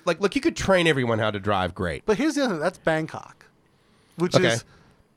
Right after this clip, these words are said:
Speaker 2: the, the biggest population center, but it's a very small part of Thailand.
Speaker 1: Yeah, yeah. Outside of Bangkok, there aren't checkpoints necessarily.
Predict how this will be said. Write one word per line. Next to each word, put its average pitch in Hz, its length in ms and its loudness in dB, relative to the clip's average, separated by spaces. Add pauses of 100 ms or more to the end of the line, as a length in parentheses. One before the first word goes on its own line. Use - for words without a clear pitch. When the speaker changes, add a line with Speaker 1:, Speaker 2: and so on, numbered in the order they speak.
(140)
Speaker 2:
the, 175 180 0
the 151 140 -4
biggest 165 320 -4
population 165 580 0
center, 135 320 -2
but 139 300 -2
it's 156 160 -6
a 156 100 0
very 175 340 0
small 156 300 0
part 143 320 2
of 113 160 -8 (220)
Thailand. 131 320 -6
Speaker 1:
Yeah, 151 180 4
yeah. 104 240 -2 (140)
Outside 180 420 4
of 135 80 0
Bangkok, 90 600 -2
there 131 200 0
aren't 160 260 4 (440)
checkpoints 92 480 -4
necessarily. 82 520 -6